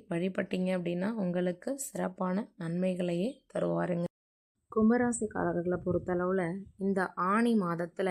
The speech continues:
அவசியமான தேவைகளை பூர்த்தி செய்யக்கூடிய அருமையான வாய்ப்புகள்லாம் வந்து கிடைக்குங்க.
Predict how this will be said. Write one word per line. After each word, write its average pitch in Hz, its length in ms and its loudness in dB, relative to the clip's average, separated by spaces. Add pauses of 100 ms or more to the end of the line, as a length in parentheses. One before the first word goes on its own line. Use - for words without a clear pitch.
(500)
அவசியமான 233 800 4
தேவைகளை 196 540 2
பூர்த்தி 220 380 -2
செய்யக்கூடிய 180 680 2
அருமையான 214 680 4
வாய்ப்புகள்லாம் 180 680 0
வந்து 185 300 0
கிடைக்குங்க. 175 540 -4